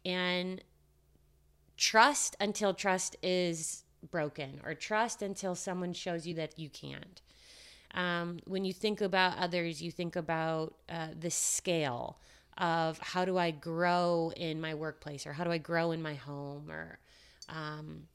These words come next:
and become more trustworthy of doing the right things. And then with God, at the heartbeat of it, what would you say it is? Following his promptings? Would you say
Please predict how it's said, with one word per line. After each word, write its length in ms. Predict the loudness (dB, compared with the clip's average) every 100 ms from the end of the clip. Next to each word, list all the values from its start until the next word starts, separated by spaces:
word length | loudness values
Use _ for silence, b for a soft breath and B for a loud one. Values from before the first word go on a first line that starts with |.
| -8
and 140 | -6
become 420 | -4 -2 -2 0
more 280 | 0 0 -2
trustworthy 640 | -2 -4 -4 -4 -6 -4
of 120 | -6 -4
doing 460 | -4 -2 -4 -6 -10 _ _ _ _ _ _ -6
the 100 | -4
right 300 | -2 -6 -8 -10
things. 580 | -12 -12 -16 -18 -20 -20 b b b b
And 120 | -4 -2
then 160 | 0
with 180 | -2 -4
God, 540 | -2 0 0 -2 -6 -12 _ _ _ _ _ _ _ _ _ _ _ -6
at 100 | -4
the 60 | -4
heartbeat 440 | -4 -4 -2 -4
of 140 | -2 -2
it, 340 | -4 -6 -10 _ _ _ _ _ _ _ -2
what 180 | -2
would 140 | 0 -2
you 100 | -4
say 240 | -2 -2
it 80 | -2
is? 360 | -6 -8 -14 -18 -20
Following 680 | -12 -6 -2 -2 -2 -4
his 140 | -4 -8
promptings? 840 | -8 -6 -6 -6 -6 -4 -6 -6
Would 180 | -8 -6
you 80 | -8
say 360 | -6 -4 -4